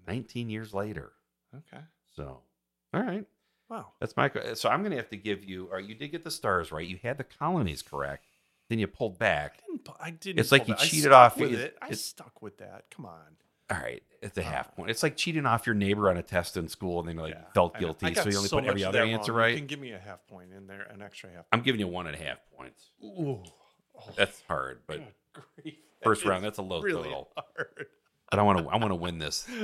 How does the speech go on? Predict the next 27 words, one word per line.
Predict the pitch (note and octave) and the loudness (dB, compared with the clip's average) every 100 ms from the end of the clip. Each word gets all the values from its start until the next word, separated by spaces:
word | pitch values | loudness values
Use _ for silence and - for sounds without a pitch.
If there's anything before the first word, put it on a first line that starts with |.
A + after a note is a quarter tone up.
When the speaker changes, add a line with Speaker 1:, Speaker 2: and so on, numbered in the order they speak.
| - - | -4 0
Speaker 1:
I | |
wanna | G2+ E2+ | 2 2
win | D#2+ E2+ | -2 -6
this | D#2 - | -8 -8
one. | D2 C#2+ | -8 -6
Speaker 2:
<laughs> | - | 0
I | D#3+ | 2
Speaker 1:
So | |
Speaker 2:
know | D3+ | 2
Speaker 1:
I'm | |
Speaker 2:
you | C#3+ | 0
Speaker 1:
gonna | D#3 | -2
Speaker 2:
did | |
Speaker 1:
really, | D#3 D3+ | -2 -4
Speaker 2:
lose | C3+ | -2
episode | C3 B2+ - C3 G#2+ | -2 -2 -4 -6 -4
Speaker 1:
I'm | A2 | -2
gonna | G#2 | -2
be | F2 | 0
Speaker 2:
one. | E2 | 0
Speaker 1:
really | D#2+ | -2
Speaker 2:
This | D2 | -2
is, | D#2+ | -6
Speaker 1:
ugly. | D2+ D2+ | -8 -6
Speaker 2:
this | F3 | -6
is | F3+ | -4
episode | D#3+ A#2+ - A#2+ G2+ | -6 -8 -12 -12 -12